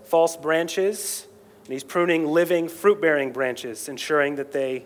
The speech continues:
bear more fruit. Now, this talk from Jesus about the Father removing non-fruit-bearing branches feels a little unsettling, and honestly, it should. It's a sobering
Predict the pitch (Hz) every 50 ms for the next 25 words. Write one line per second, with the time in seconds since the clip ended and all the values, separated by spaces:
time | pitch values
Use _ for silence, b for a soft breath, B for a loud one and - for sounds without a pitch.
0 | - - 117 120 120 120 120 120 120 113 - - - 127 123 117 107 - - -
1 | - - - - - - - - - - - - B B B B B B B B
2 | B B B B B B B B B B - - 143 147 156 156 - - - 185
3 | 190 196 190 - - - 156 147 139 143 165 175 160 127 147 139 147 - - -
4 | - - - - - - - 135 139 135 - 127 - 170 151 147 147 143 135 135
5 | 131 143 147 151 165 160 165 160 151 147 139 131 135 143 151 151 151 151 156 -
6 | - - - 143 147 147 147 147 139 139 131 131 127 123 120 127 139 147 147 143
7 | - - 135 123 - - - - - - B B B B B - - - 160 165
8 | 165 160 156 147 151 160 156 147 135 135 135 - - 156 151 139 127 120 120 120
9 | 120 131 151 156 151 - - - 131 120 120 - - - 147 123 - - - -
10 | - - - - 151 147 143 131 127 123 120 113 113 110 107